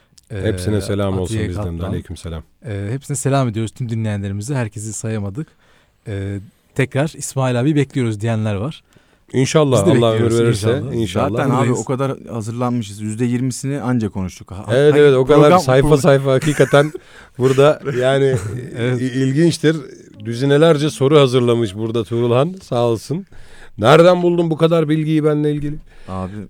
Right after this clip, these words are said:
Speaker 3: işte
Speaker 2: İnşallah fırsat buluruz, gene konuşuruz.
Speaker 1: Onların hepsi
Speaker 3: İnşallah.
Speaker 1: seminer başlıkları yani,
Speaker 3: İnşallah.
Speaker 1: ayrı ayrı.
Speaker 2: <laughs> Estağfurullah.
Speaker 3: Kesinlikle.
Speaker 1: Eyvallah.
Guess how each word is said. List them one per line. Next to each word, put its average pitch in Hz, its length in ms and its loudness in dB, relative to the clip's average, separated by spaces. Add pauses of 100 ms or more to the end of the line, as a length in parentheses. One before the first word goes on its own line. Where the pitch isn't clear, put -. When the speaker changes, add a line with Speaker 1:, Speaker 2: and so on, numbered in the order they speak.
Speaker 3:
işte - 160 0
Speaker 2:
İnşallah 156 360 6
fırsat 151 360 2
buluruz, 151 300 2
gene 151 160 6
konuşuruz. 135 380 2
Speaker 1:
Onların 147 160 4
hepsi 170 140 0
Speaker 3:
İnşallah. - 120 -2
Speaker 1:
seminer 151 340 2
başlıkları 113 440 -4
yani, 98 140 -4
Speaker 3:
İnşallah. 101 140 -4
Speaker 1:
ayrı 110 200 -2
ayrı. 107 180 -4 (100)
Speaker 2:
<laughs> - 80 -2
Estağfurullah. 117 540 2
Speaker 3:
Kesinlikle. 202 480 -4
Speaker 1:
Eyvallah. 185 360 -6